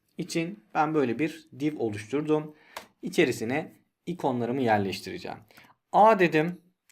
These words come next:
Çünkü bunlar link. Tıkladığımızda bizim sosyal medya hesaplarımıza gidebilmesi lazım. Link olduğu için bu şekilde hazırladım.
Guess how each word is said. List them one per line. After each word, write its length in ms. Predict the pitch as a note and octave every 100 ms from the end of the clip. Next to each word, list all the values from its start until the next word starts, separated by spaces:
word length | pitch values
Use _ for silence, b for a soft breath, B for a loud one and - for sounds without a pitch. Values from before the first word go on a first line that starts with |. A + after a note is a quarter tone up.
| -
Çünkü 220 | B2 B2+
bunlar 340 | C3 D3 D3+
link. 360 | D#3+ B2 G#2+ -
Tıkladığımızda 920 | C3 - C#3+ D3+ D#3 D3 D#3+ F3 B B B B2+
bizim 260 | C3+ F3
sosyal 520 | F3 - D3 - F3+
medya 300 | E3+ D#3 D3
hesaplarımıza 640 | D3 - D#3+ D#3 D3 C#3+ G#3+
gidebilmesi 640 | E3 D3+ D3 C#3 C3+ C#3+
lazım. 420 | A#2+ G2+ F#2+ F2+ - _ _ _ _ _ _ -
Link 280 | B2+ A#2+ C#3+
olduğu 220 | C3+ E3+
için 380 | E3+ E3+ F3+ G#3
bu 60 |
şekilde 360 | F3 A#2+ G2+ F#2+
hazırladım. 680 | A2 C3+ D#3 D#3 D#3+ F3